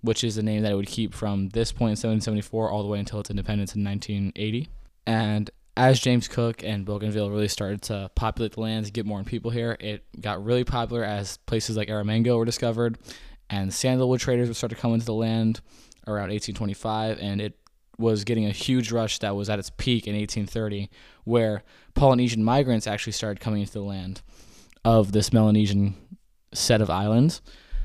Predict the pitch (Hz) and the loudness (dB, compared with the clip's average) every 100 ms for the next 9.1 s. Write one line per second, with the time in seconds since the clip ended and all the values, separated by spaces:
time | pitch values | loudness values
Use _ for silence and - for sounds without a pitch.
0 | - - 117 131 113 104 98 - - _ | -4 -6 -4 -2 -2 -2 -4 -10 -14 _
1 | _ _ - 113 117 110 104 101 117 110 | _ _ -16 -4 0 0 0 -2 -2 0
2 | 110 107 107 113 123 113 110 113 104 101 | 0 0 -2 0 2 2 2 2 2 0
3 | - - 104 104 123 110 107 98 - 117 | -2 0 2 4 4 4 2 0 -6 -6
4 | 104 101 98 104 101 98 101 95 117 110 | -4 -4 -4 -4 -2 -2 -4 -2 -2 0
5 | 110 98 98 120 135 135 123 - 113 104 | -2 -2 0 2 4 2 0 -2 0 0
6 | 90 - - - 135 - 107 117 107 104 | -4 -16 -8 2 4 4 0 0 2 2
7 | 104 107 104 101 101 104 110 110 107 110 | 0 0 -2 -2 -2 -2 -2 -2 0 0
8 | 104 98 92 - - 117 113 120 131 165 | 0 -2 -6 -6 0 2 4 4 2 -2